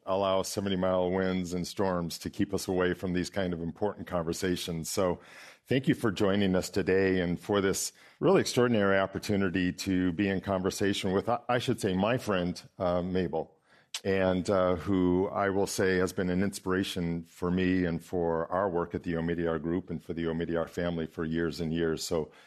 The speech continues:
Mabel, welcome to this conversation. Um, Mabel, as, as many of you will know, has dedicated her career to ending the practice of child marriage, as Darian was noting. And I wasn't aware that child marriage impacts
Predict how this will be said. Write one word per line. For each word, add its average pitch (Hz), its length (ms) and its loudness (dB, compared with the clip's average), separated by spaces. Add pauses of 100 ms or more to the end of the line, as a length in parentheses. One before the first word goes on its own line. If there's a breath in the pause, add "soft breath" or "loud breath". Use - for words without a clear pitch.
(140 soft breath)
Mabel, 90 400 2
welcome 92 460 2
to 85 160 -4
this 85 180 0
conversation. 85 840 -2 (480 loud breath)
Um, 107 360 2
Mabel, 131 400 4
as, 101 180 0
as 107 240 0
many 143 200 4
of 120 80 2
you 113 160 4
will 104 160 2
know, 110 280 4
has 90 160 2
dedicated 110 600 0
her 110 140 0
career 98 720 2 (340 soft breath)
to 113 120 0
ending 110 240 4
the 95 80 2
practice 101 460 -2
of 90 120 0
child 92 380 2
marriage, 92 400 0
as 82 140 -2
Darian 90 460 2
was 82 140 -2
noting. 90 520 0 (340 soft breath)
And 110 160 0
I 127 140 2
wasn't 127 280 2
aware 104 320 4
that 95 140 0
child 101 300 0
marriage 95 400 0
impacts 90 720 -4